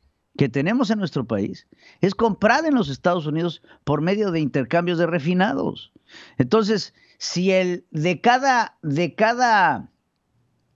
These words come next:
de cada diez litros de gasolina que se venden en México, seis punto ocho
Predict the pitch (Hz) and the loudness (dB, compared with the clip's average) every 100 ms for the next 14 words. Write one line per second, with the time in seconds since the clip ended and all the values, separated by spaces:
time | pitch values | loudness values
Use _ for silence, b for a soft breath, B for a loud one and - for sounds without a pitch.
0 | - 143 160 226 247 233 202 233 196 226 | -2 0 2 4 4 2 2 0 2 -2
1 | 202 220 170 160 151 151 170 190 147 131 | 0 -2 0 -2 -2 -2 -2 -2 -4 -2
2 | 135 170 175 123 117 117 120 139 185 B | -2 -2 0 2 2 0 0 0 -2 B
3 | B B - - 240 269 - - 254 233 | B B -4 2 2 2 -2 0 0 2
4 | 220 196 - 247 240 - 247 | 0 0 4 4 2 0 0